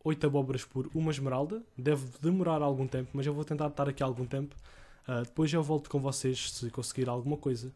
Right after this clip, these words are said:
Ok pessoal, antes de eu ir, eu só quero fazer aquilo que eu vos tinha dito. Vou fazer este riozinho aqui à volta para que os zombies que venham tentar atacar eles vão parar a um buraco e que morram talvez com um cato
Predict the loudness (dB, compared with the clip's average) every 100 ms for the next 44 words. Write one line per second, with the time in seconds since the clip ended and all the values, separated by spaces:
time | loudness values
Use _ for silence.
0 | _ _ _ -20 -20 -20 -20 -20 -20 -20
1 | -20 -2 4 6 6 6 6 6 4 4
2 | 6 6 2 -2 -14 -16 -4 0 2 2
3 | 2 4 4 6 6 4 4 4 4 2
4 | 4 4 2 0 -2 2 4 4 4 0
5 | -4 0 2 4 4 4 4 4 4 0
6 | -2 -6 -8 -20 -20 -8 2 4 4 4
7 | 2 4 4 4 0 -2 -2 0 2 2
8 | 0 0 0 0 -2 0 2 2 0 -4
9 | -12 -20 -10 2 4 6 6 6 8 6
10 | 6 6 4 2 -2 -2 0 4 4 4
11 | 2 0 0 0 2 0 0 2 4 2
12 | 0 0 0 -6 -18